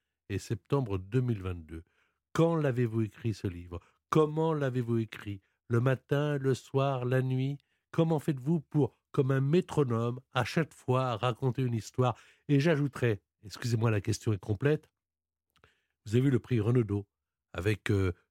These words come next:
ce livre que j'ai beaucoup apprécié, consacré à votre père, qui s'appelait Patrick, euh, et, et qui s'appelle Pur Sang. Et vous avez dit, quand vous avez reçu le prix Renaudot, Amélie Nothomb, « C'est le plus beau jour de ma vie. » Alors, je vous dis, pourquoi vous continuez à écrire ?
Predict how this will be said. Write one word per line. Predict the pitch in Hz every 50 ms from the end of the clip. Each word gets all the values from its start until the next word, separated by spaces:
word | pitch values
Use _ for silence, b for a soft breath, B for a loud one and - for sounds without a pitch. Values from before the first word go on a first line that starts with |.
| b
ce | - - - 104
livre | 107 120 104 87 95 92
que | - -
j'ai | 92 80 92 98
beaucoup | 95 98 95 - 107 -
apprécié, | 113 101 - 110 101 - - - 127 120
consacré | - - - 95 - 117 95 - - 107
à |
votre | 95 92 98 - - 113
père, | - - 147 160 147 -
qui | -
s'appelait | - - 92 - 101 92
Patrick, | - 110 - - 160 160 - - - b b b b b b b b
euh, | 107 104 101 101 101 101 98 95 95 95 92 92 92 90 90 87 87 87 87 b b b b b -
et, | 101 104 104 104 101 101 101 98 85 90 107
et | 104 98
qui | - - 95
s'appelle | 104 101 - - 107 92
Pur | - - - 101 -
Sang. | - - 139 151 175 170 _ _ _ _ _ -
Et | 98
vous | 95 92 107 110
avez | 113 107 113 117
dit, | 110 131 123
quand | - 120 104
vous | 101 104 98
avez | 107 98
reçu | 95 107 107 - - -
le | 113 107
prix | - - 110
Renaudot, | 101 85 101 104 110 107 104 127 135 143
Amélie | 135 107 107 104 98 104 101
Nothomb, « | 104 98 - - 123 123 123 110 b b b b b b b b b b _ _
C'est | - -
le | 113 -
plus | - 117
beau | 107 120
jour | 107 107 120 107
de | 101
ma | 95 98 95
vie. » | 85 87 90 87 _ _ _ _ _ _ _ _ _ _ _ _
Alors, | - 117 107 101 92 85
je | 80 82
vous | 87 101
dis, | 101 104 107 107 107 - -
pourquoi | - 107 - - 110
vous | 98 95
continuez | - - 92 - - 98 98 101
à | 107
écrire ? | 110 - _ - 151 151 143